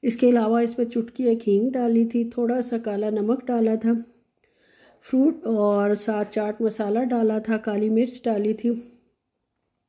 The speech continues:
बस यही मसाले डाल के इसको मैंने अच्छे से मिक्स कर लिया था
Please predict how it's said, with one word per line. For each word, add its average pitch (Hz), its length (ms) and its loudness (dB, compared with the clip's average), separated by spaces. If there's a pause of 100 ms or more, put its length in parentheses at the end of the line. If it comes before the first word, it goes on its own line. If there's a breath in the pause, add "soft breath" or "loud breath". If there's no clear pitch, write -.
(320)
बस 202 260 0
यही 220 180 4
मसाले 196 420 0
डाल 196 240 0
के 233 120 -2
इसको 226 200 -2
मैंने 202 220 0
अच्छे 190 240 -2
से 226 160 -2
मिक्स 196 240 -2
कर 220 220 -4
लिया 220 200 0
था 240 180 -8